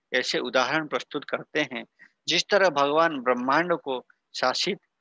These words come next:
होना देखना चाहते हैं। सूर्य ताप तथा प्रकाश वितरित करता है और साथ ही सभी लोगों के जल को खींचता रहता है। चंद्रमा रात्रि में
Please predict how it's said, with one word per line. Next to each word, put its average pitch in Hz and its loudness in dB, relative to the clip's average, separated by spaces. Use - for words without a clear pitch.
होना 139 0
देखना 123 0
चाहते 107 -6
हैं। - -12
सूर्य 135 0
ताप 143 2
तथा 175 0
प्रकाश 170 2
वितरित 156 -8
करता 131 0
है 131 -6
और 117 -6
साथ 135 2
ही 131 -8
सभी 143 0
लोगों 160 -2
के 143 -8
जल 147 2
को 127 -10
खींचता 127 -2
रहता 107 -2
है। - -20
चंद्रमा 196 4
रात्रि 151 0
में 139 0